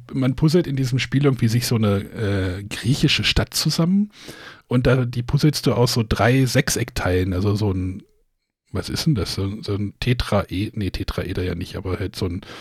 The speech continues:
so ein Dreieck au-, bestehend aus Sechsecken, also drei sechsecke-, eckige Teile zusammengeschoben. Und ich dachte, jetzt musst du das erstmal alles auspöppeln, weil sind ja, ne? <laughs>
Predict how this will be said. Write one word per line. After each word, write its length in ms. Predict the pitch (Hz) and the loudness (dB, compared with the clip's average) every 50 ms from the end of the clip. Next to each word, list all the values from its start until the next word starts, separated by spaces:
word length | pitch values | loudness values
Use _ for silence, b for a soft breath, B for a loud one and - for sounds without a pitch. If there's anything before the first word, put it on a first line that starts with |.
| B B | B B
so 120 | B - 131 | B 2 2
ein 60 | 123 | 4
Dreieck 400 | 117 - 127 123 147 175 185 - | 4 2 2 2 4 4 4 2
au-, 200 | 123 135 143 139 135 | 2 0 0 -2 -2
bestehend 360 | - 143 131 - - 135 135 | -4 -2 0 2 2 2 4
aus 140 | 127 120 117 | 4 4 4
Sechsecken, 520 | - - - - - - 95 - - 101 101 | 2 0 0 -2 -6 -8 -6 -4 -2 0 2
also 240 | 98 107 107 107 | 2 2 2 2
drei 220 | 104 - - 123 123 | 2 2 2 4 4
sechsecke-, 800 | 120 - 131 - - - 143 131 - - 117 113 117 110 - - | 4 2 0 -2 -2 -2 -2 -2 0 2 2 4 2 2 0 -2
eckige 360 | - 120 - 127 117 110 110 | -4 -2 0 0 0 0 0
Teile 360 | - - - 104 104 117 117 113 | 0 2 2 2 2 2 0 0
zusammengeschoben. 880 | - 113 110 123 104 123 127 110 92 - - 95 87 101 143 185 - B B B B B B B B B B B B B | 0 0 2 2 2 2 2 0 -2 -2 -2 -2 -2 0 0 -2 -2 B B B B B B B B B B B B B
Und 80 | - | -2
ich 60 | - - | 0 0
dachte, 240 | 127 120 - - 92 | 0 0 0 -2 -4
jetzt 200 | 92 90 - - | -4 -2 -2 0
musst 180 | - 104 - - | 0 0 2 2
du 60 | 98 | 0
das 80 | 90 | 0
erstmal 280 | 101 92 - 101 - 95 | 0 0 0 0 0 2
alles 140 | 101 104 - | 2 0 0
auspöppeln, 680 | - - 143 - - - 113 - - 101 92 90 87 | 0 2 2 0 0 -2 -4 -4 -2 -4 -4 -4 -2
weil 120 | 85 85 | -2 -2
sind 180 | 90 90 101 - | -2 -2 -2 -2
ja, 240 | 101 95 95 90 90 - B B B B B B B B B B B B _ _ _ _ _ _ - | -2 -2 -2 -4 -6 -8 B B B B B B B B B B B B _ _ _ _ _ _ 2
ne? 140 | - 147 143 | 4 4 4
<laughs> 40 | 285 | 2